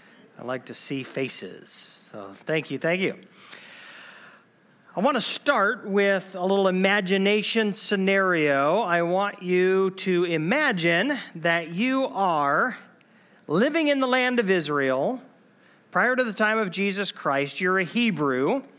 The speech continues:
You're married. And you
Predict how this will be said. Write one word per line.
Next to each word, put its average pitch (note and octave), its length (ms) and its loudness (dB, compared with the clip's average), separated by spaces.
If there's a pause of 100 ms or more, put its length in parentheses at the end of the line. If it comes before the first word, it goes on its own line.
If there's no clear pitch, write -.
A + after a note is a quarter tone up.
(520)
You're E3 160 0
married. G3 640 2 (1000)
And G#3+ 480 2
you E4 960 2